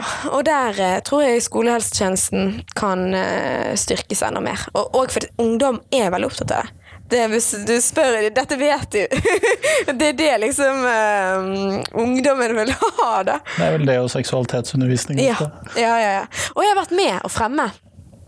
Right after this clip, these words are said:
Speaker 1: en ny, eh, plan for, eh, bedre seksualitets-, eh, undervisning i Bergen. Sammen med masse, mange,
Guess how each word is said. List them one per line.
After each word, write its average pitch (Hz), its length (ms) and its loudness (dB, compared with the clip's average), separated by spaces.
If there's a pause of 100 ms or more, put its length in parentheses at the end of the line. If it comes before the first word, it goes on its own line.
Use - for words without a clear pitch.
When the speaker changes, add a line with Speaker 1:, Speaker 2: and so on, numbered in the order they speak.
(240)
Speaker 1:
en 214 260 0
ny, 202 260 2
eh, 190 240 -2
plan 190 380 -2
for, 190 360 0
eh, - 640 0
bedre 190 920 -2 (340)
seksualitets-, - 1000 -4
eh, 190 440 0 (340)
undervisning 196 640 0
i 185 220 0
Bergen. 196 360 -4 (580)
Sammen 196 300 -2
med 185 100 0
masse, 185 340 0 (200)
mange, 202 440 0